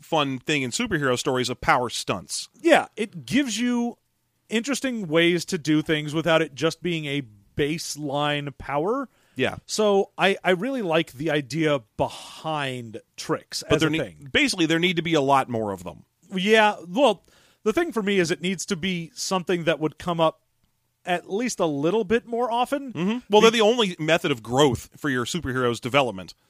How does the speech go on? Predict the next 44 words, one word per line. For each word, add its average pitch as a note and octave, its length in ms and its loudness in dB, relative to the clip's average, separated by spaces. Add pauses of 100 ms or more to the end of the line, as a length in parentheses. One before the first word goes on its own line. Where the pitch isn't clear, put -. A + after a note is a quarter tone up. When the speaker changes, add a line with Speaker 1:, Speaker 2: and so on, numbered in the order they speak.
(420)
Speaker 1:
Uh, B2 100 0
there's C#3 220 0
no G3 100 6
powers D#3 420 4
you A2+ 60 -8
can G#2 140 -8
buy F#2 160 -6
because C3 240 -4
every D#3 220 2
hero, F3 140 2
superhero C#3+ 360 -2
only C#3 160 -2
has D3+ 200 2
two - 180 -8
powers, C3+ 360 2
basically. A#2 500 -6 (240)
Usually F3 300 0
things D3+ 240 -2
like C#3 160 0
plus D3+ 240 2
three D3+ 240 0
flat D3+ 360 4
to D3+ 120 0
your C#3 180 2
strength C3+ 420 0 (100)
and C3+ 220 0
ten D3+ 220 2
slash D3 320 4
blank C#3+ 340 -2
armor. C3 360 2 (260)
Speaker 2:
Yeah, F#3+ 220 2
I E3+ 100 0
mean, G3 140 -2
you F3+ 80 -8
get, G#3 220 2 (460)
you G3 160 0
just G#3+ 340 -2
get F#3 320 0
powers D#3 400 0
for D#3+ 200 0
being D3+ 280 -2
whatever. C#3+ 440 -2
Speaker 1:
Yeah. D3+ 200 2 (180)
Speaker 2:
Like, D3+ 480 -2